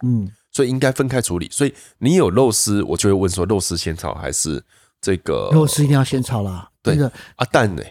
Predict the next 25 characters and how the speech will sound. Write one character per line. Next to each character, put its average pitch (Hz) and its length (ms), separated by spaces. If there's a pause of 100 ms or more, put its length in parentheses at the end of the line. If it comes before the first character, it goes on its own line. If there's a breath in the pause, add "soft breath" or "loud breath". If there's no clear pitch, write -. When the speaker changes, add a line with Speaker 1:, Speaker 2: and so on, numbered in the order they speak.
(440)
Speaker 2:
诶， 202 220 (220 loud breath)
你 147 120
这 160 80
样 220 100
讲 170 140
就 143 80
不 151 140
一 139 60
定。 135 100 (300 soft breath)
你 220 80
知 196 80
道 170 180
Speaker 1:
蛋 151 340
Speaker 2:
炒 135 220
饭 160 180
有 104 120
四 - 260
个 110 100
流 87 160
派。 76 380 (720)
Speaker 1:
啊。 98 280 (200)
Speaker 2:
先 143 260
炒 110 220
蛋 90 380
的， - 140